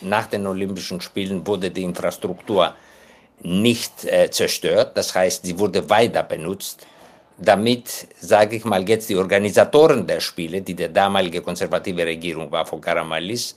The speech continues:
äh, abgehört wird. Er wurde selbst abgehört, der Chef der Polizei, der Chef des Geheimdienstes. Und im Jahr zwanzig elf, zwanzig zwölf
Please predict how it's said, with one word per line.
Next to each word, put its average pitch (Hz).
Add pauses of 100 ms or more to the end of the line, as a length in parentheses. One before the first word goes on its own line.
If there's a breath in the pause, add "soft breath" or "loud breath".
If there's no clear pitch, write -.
äh, 87
abgehört 85
wird. 85 (360 soft breath)
Er 95
wurde 104
selbst 120
abgehört, 113
der 95
Chef 104
der -
Polizei, 98
der 87
Chef 85
des 90
Geheimdienstes. 110 (480 loud breath)
Und 113
im 113
Jahr 135 (220)
zwanzig 110
elf, 123
zwanzig 107
zwölf 127